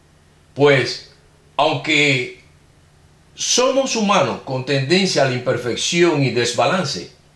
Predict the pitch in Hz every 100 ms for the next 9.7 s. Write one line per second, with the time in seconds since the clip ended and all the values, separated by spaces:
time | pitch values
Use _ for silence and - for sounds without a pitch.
0 | _ _ _ _ _ _ _ _ _ -
1 | 240 269 262 262 254 - - _ 196 214
2 | 202 196 190 214 226 220 180 202 202 175
3 | 175 202 185 143 131 139 139 139 180 190
4 | 175 147 143 147 139 131 143 185 165 139
5 | 135 127 127 175 160 131 127 - 151 143
6 | 143 143 202 185 - 73 - - - _
7 | - 135 127 123 131 123 120 120 - 190
8 | 185 156 131 135 156 143 139 165 139 113
9 | 113 113 113 110 107 92 87